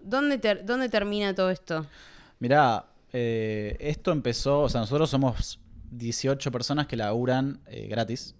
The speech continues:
Speaker 2: porque toda la guita va para, eh, equipar una productora, para hacer nuestros propios contenidos, nuestros propios consumos. Eh,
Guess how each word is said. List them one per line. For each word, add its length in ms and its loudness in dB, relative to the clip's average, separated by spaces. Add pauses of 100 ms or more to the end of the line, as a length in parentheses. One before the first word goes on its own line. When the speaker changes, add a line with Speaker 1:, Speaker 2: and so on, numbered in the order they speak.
(800)
Speaker 2:
porque 360 -4
toda 240 2
la 140 4
guita 320 2
va 240 2
para, 500 0
eh, 180 -6
equipar 320 -2
una 380 0
productora, 480 -2 (880)
para 180 2
hacer 240 2
nuestros 220 -4
propios 240 -6
contenidos, 520 2
nuestros 240 -10
propios 320 -8
consumos. 580 4 (880)
Eh, 1040 0